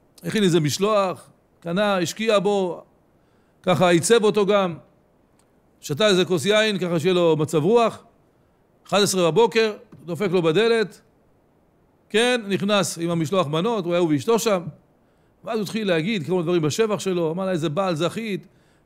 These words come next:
איזה מידות טובות יש לו", והכל התחיל לשבח אותו ככה בפני אשתו, ככה שמח, שם אותה משלוח מנות, ויצא. אומר, הלך הביתה, בערב הוא הגיע אליו חזרה.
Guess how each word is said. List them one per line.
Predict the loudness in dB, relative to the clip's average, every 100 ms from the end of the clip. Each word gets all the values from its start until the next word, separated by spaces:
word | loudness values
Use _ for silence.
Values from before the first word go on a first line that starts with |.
| -2
איזה | 2 2
מידות | 2 2 2
טובות | 2 2 0
יש | 0 0 0
לו", | -4 -4 -8
והכל | -10 -4 -4
התחיל | -2
לשבח | -6 -2 -2
אותו | 0 -2 -4
ככה | -4 -4
בפני | -2 -4
אשתו, | 0 2 0 -2 _ _ _ _ _ _ _ _
ככה | -6 -2 0
שמח, | 2 2 2 0 -6 _ _ _ _ _ _ _ _ -8
שם | -2
אותה | 2 2
משלוח | 2 0 -2 -2
מנות, | -2 0 0 -2 -10 _ _ _ _ -2
ויצא. | 0 2 0 -4 -10 -10
אומר, | -2
הלך | 0 2
הביתה, | 4 4 4 2
בערב | 4 2 4
הוא | 4
הגיע | 4 4 2
אליו | 0
חזרה. | -4 -6 -6